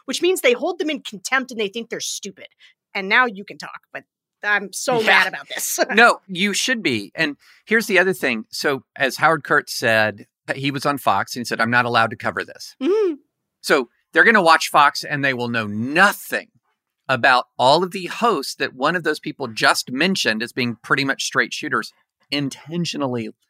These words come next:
Speaker 2: lying, <laughs> right? So they won't know about it. Then you'll go to the Daily Wire. I looked a couple of days ago. I didn't see that the Daily Wire had covered this,
Speaker 1: Mm-hmm.
Speaker 2: the Fox scandal. They may have. I didn't see it, certainly not prominently,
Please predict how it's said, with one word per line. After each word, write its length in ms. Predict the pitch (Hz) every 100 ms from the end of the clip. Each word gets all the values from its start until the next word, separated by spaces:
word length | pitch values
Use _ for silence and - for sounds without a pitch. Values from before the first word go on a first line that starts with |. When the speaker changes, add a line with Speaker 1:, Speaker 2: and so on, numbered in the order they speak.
| _ _
Speaker 2:
lying, 680 | - 101 117 117 95 - - - - - - 185
<laughs> 0 | -
right? 160 | 170 - - - - -
So 140 | -
they 100 | 143
won't 220 | 175 226 180
know 140 | 170
about 260 | 151 139 147
it. 120 | 180 _ _
Then 220 | 120 165
you'll 140 | 185 170
go 140 | 165 160
to 100 | 139
the 100 | 127
Daily 280 | 135 151
Wire. 420 | 147 120 117 135 170 _ _ _ _
I 80 | 131
looked 300 | 135 180 185
a 60 | 147
couple 220 | 156 139
of 80 | 123
days 200 | 131 131
ago. 200 | 147 143
I 100 | 113
didn't 300 | 147 120 110
see 400 | - - 131 147
that 180 | 160 147
the 60 |
Daily 280 | 135 147 156
Wire 260 | 147 151 156
had 180 | 151
covered 400 | - 160 165 156
this, 400 | 160 170 - - -
Speaker 1:
Mm-hmm. 280 | 190 214 214 _ _
Speaker 2:
the 140 | 131 120
Fox 320 | 135 143 -
scandal. 480 | - 139 151 156 139 _ _ _
They 120 | 123
may 220 | 117 143
have. 380 | 143 147 139 135 - _ -
I 60 |
didn't 300 | 107 135 113
see 300 | - - 139
it, 120 | 135 -
certainly 400 | - 156 - 127
not 220 | 117 -
prominently, 720 | - 135 131 131 - 131 123